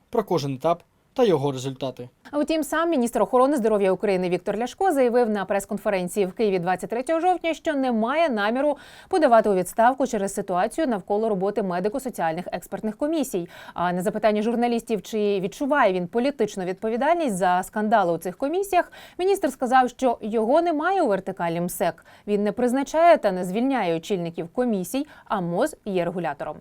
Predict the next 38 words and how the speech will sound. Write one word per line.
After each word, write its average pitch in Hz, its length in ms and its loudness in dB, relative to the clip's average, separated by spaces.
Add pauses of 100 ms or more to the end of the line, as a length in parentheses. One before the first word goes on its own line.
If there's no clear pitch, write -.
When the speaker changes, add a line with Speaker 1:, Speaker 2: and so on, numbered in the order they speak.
(280)
Speaker 1:
Заяву 196 400 6
написати 180 440 0
простіше, 202 600 -6 (160)
ніж 170 180 -2
реформувати 180 640 2
мсеки. 131 520 -6
Speaker 2:
А 262 100 4
от 349 140 6
генпрокурор 359 640 4
Андрій 269 260 2
Костін 294 520 0
на 220 100 2
тлі 226 160 -4
скандалів 202 460 0
з 185 60 -8
фальшивими 202 560 0
інвалідностями 294 800 0
в 254 80 0
держорганах, 247 680 0
зокрема 220 420 0
і 233 120 -6
в 208 40 -8
прокуратурах, 226 720 -2 (200)
таки 349 300 2
йде 208 280 2
у - 160 -2
відставку. 170 520 -6 (320)
Це 285 240 0
підтвердили 202 580 2
і 180 40 2
в 175 80 0
офісі 196 300 -2
генпрокурора, 247 760 2
там 214 240 0
процитували 202 600 -2
вже 202 180 -4
колишнього 190 580 0
керівника. 202 560 0